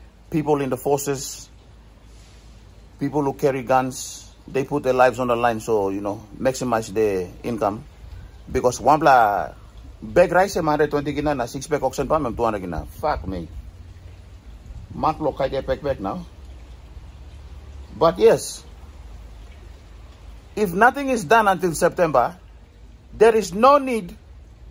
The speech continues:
to celebrate independence. Even tomorrow should be a normal working day. What are we gonna repent about? Don't repent lo one something.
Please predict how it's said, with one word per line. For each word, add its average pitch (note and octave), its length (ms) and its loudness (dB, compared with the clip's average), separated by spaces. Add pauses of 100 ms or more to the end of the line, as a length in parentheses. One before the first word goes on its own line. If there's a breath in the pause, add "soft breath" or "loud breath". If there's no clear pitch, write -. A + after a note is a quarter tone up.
(220)
to A#3 120 -2
celebrate A3 680 4 (920)
independence. G#3 800 -2 (1900)
Even A#3 240 0
tomorrow C#4 360 4
should G3 240 -2
be F3+ 180 0
a D#3+ 40 4
normal E3+ 320 2
working D3+ 300 2
day. A#2 240 -2 (140)
What D#4 160 6
are E4 80 0
we C#4 100 -4
gonna A3+ 240 4
repent F3+ 300 4
about? A2 280 0 (2250)
Don't E4+ 260 4
repent E4+ 280 -4
lo A3+ 80 2
one F#3 200 2
something. A#2 300 -6